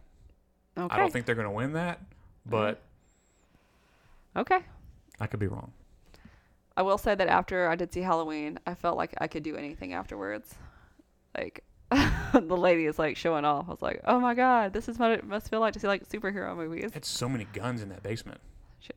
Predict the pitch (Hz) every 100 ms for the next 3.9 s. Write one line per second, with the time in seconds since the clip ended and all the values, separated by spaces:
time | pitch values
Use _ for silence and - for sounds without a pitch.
0 | - - - - 208 - 190 156 - -
1 | - - 113 104 98 - - - - _
2 | - 202 156 170 - 190 196 143 - -
3 | 277 - 170 254 254 220 165 147 113